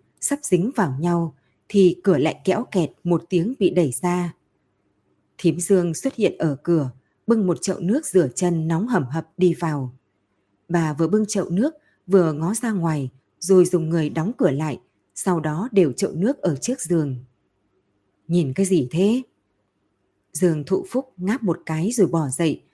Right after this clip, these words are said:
bỏ đôi chân đầy vết chai vào chậu nước. Nước ấm khiến lỗ chân lông cả người ông đều nở ra,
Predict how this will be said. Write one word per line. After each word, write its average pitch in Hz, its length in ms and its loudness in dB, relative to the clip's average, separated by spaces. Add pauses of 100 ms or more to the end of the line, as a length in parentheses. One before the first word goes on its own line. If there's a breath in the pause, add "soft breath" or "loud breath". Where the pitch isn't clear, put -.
(240)
bỏ 170 240 2
đôi 226 140 2
chân 214 220 -2
đầy 156 240 2
vết 277 140 -2
chai 190 260 -2
vào 160 140 -4
chậu 160 240 -4
nước. 226 260 -2 (880)
Nước 208 260 0
ấm 165 300 -4
khiến 175 180 0
lỗ 185 160 -2
chân 180 260 -2
lông 170 220 -2
cả 165 200 -4
người 156 200 0
ông 190 280 -2
đều 156 160 0
nở 156 220 -2
ra, 175 420 -4